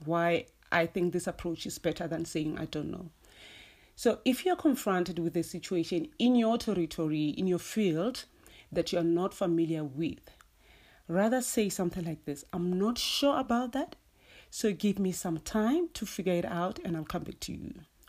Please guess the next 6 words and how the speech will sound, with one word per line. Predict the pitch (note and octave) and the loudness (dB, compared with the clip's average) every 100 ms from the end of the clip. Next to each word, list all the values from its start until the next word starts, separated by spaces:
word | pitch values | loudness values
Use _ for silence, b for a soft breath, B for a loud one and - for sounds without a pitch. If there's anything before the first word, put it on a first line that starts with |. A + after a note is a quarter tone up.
| _ | _
Or, | C#4 A3+ F3+ E4 - _ b b b b | 6 6 6 0 -6 _ b b b b
"I've | F3 F#3+ | -2 2
never | G3+ D4+ | 4 6
done | A#3+ G#3+ F#3+ | 4 2 0
that | D#3+ - | -4 -4
before," | E3+ - C#3+ D3+ C4+ | -6 -4 -2 2 0